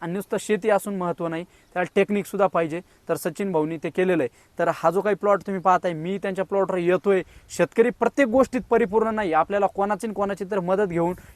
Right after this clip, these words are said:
एक टेक्निक घेऊन आपल्याला प्लॉट इथपर्यंत आणायचं आहे. तर सचिन भाऊंनी आज चौदा तोडे पूर्ण करून त्यांचे अकरा लाख छत्तीस हजार रुपये पूर्ण झालेले आहेत. हा त्यांचा बेनिफिट आहे. आणि त्यांचा जो काही इन्व्हेस्टमेंट आहे,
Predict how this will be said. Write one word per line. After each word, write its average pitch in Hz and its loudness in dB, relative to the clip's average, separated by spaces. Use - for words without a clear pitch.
एक 165 -2
टेक्निक 220 4
घेऊन 208 4
आपल्याला 202 4
प्लॉट 202 4
इथपर्यंत 202 -4
आणायचं 190 0
आहे. - -10
तर 190 4
सचिन 214 -2
भाऊंनी 180 0
आज 170 2
चौदा 190 0
तोडे 202 0
पूर्ण 196 0
करून 160 -2
त्यांचे 160 -8
अकरा 185 2
लाख 190 4
छत्तीस 185 -6
हजार 147 0
रुपये 175 -4
पूर्ण 185 -2
झालेले 160 0
आहेत. 165 -4
हा 151 2
त्यांचा 180 -4
बेनिफिट 160 -2
आहे. 156 2
आणि 160 -2
त्यांचा 196 -2
जो 202 0
काही 214 0
इन्व्हेस्टमेंट 226 2
आहे, 156 0